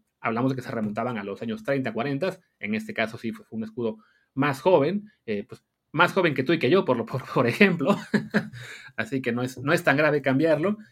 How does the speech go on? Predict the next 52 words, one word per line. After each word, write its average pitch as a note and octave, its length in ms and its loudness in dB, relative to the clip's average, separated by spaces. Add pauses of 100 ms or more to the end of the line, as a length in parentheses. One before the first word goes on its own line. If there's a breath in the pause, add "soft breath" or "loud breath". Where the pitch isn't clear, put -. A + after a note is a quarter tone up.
(140 loud breath)
Eh, F#2+ 340 2
no A2+ 80 -4
es - 80 -8
como A2+ 180 -4
cuando G#2+ 160 -4
se A2+ 80 -8
cambió A2 240 -2
el A#2+ 80 0
que A#2+ 60 -2
teníamos A2+ 260 -4
en, C3 100 -12
en - 200 -10
los A2+ 140 -8
setentas, C#3 320 -4
que B2+ 60 -4
era A#2 100 0
mucho G#2 200 -6
más A2+ 140 -4
básico, C3+ 320 -2
¿no? B2 100 -4
Nomás G#2+ 300 -8 (320)
ese, G#2+ 560 -6 (640)
pues, - 360 -12
escudo, C#3 400 -2
digamos, C3 440 0
eh, G#2+ 220 -4
tradicional B2+ 540 -2
con G#2+ 320 -6 (120)
las A2 200 -2
tres C3 200 -2
barras B2 280 -2
verde, B2+ 160 -4
blanca B2+ 220 -4
y A#2 40 -6
rojo B2+ 220 -2
y, A2+ 180 -10
y A#2+ 100 -8
la G#2 120 -6
playera, A#2 260 -8
y B2+ 60 -8
la, G#2+ 300 -6
y - 20 -10
la A#2 80 -6
palabra C3 200 2
México. E3+ 440 -4 (420)
Este - 220 -6
sí C3 80 -8
tenía A2+ 160 -2
mucho A2+ 160 -4
más B2+ 80 -4
diseño. F3 320 -4
Bueno, C4 240 -10